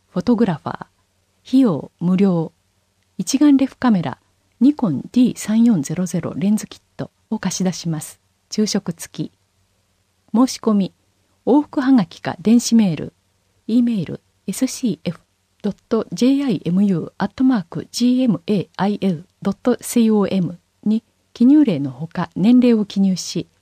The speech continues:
八月十日必着までに、新宿クリエイターズフェスタ実行委員会事務局へ。応募者多数の場合は抽選。当日は当選通知と本人確認ができる身分証明書をお持ちください。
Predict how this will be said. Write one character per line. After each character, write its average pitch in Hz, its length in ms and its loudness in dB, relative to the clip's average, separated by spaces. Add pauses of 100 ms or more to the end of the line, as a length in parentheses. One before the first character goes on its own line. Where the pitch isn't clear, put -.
(160)
八 - 280 0
月 269 260 2
十 233 220 2
日 - 300 -6
必 - 180 -20
着 - 380 -4
ま 208 140 0
で 170 120 -4
に、 139 180 -6 (440)
新 277 260 4
宿 262 240 -2
ク - 160 -8
リ 247 120 4
エ 262 80 6
イ 247 40 0
タ 247 160 -2
ー 233 60 0
ズ - 100 -8
フ 220 160 -2
ェ 202 40 -4
ス - 140 -12
タ - 240 -8
実 - 260 -6
行 269 180 4
委 247 60 6
員 247 160 6
会 123 220 -6
事 170 140 -4
務 220 140 4
局 160 300 -6
へ。 - 180 -8 (500)
応 254 160 2
募 302 120 0
者 233 140 -2
多 170 140 -6
数 247 180 2
の 202 140 4
場 147 100 -6
合 135 160 -6
は 131 120 -12
抽 - 240 -8
選。 147 360 -6 (460)
当 262 160 2
日 240 320 -4
は 220 180 0 (280)
当 285 160 4
選 285 240 4
通 277 200 2
知 - 220 -8
と - 300 -4
本 269 240 4
人 277 160 6
確 254 240 0
認 139 160 2
が 131 120 -6
で 160 140 -8
き - 140 -4
る - 180 -4
身 175 140 -2
分 277 180 4
証 262 180 2
明 247 160 6
書 226 220 0
を - 120 -2
お - 40 -2
持 170 100 -2
ち - 120 -14
く 160 100 -8
だ 139 100 -8
さ - 180 -8
い。 - 100 -14